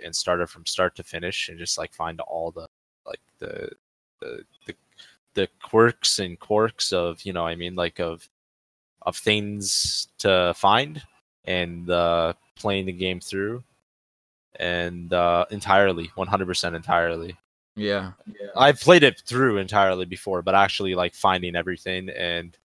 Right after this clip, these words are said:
Speaker 1: all the secret little places, like, the, that the lore podcast finds about, uh, but also in New Vegas, you know what I mean? And then eventually just Fallout Four, and eventually,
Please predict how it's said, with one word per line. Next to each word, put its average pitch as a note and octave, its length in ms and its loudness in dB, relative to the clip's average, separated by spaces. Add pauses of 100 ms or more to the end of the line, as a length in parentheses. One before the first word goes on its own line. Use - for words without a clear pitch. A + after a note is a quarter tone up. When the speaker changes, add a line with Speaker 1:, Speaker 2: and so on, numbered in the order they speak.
(140)
Speaker 1:
all F#2 160 0
the F2 120 -2
secret F#2+ 360 -4
little F2 200 -6
places, F#2 720 -4
like, E2+ 200 -6
the, E2+ 300 -2
that F#2 160 0
the F2 60 -10
lore E2+ 220 -6
podcast F#2+ 540 2
finds G2+ 240 0
about, A2+ 300 2 (260)
uh, F2+ 420 8
but F#2+ 140 4
also F#2+ 460 0
in F2+ 100 -4
New E2+ 140 -6
Vegas, F2 680 0
you F2+ 60 -12
know F2 60 -4
what E2+ 40 -2
I E2 40 -4
mean? E2+ 260 -8 (280)
And F2+ 120 -2
then F#2 80 0
eventually F2 500 -2
just - 300 -8 (160)
Fallout E2 380 -2
Four, E2+ 460 -4 (640)
and E2 360 -4
eventually, F#2 840 0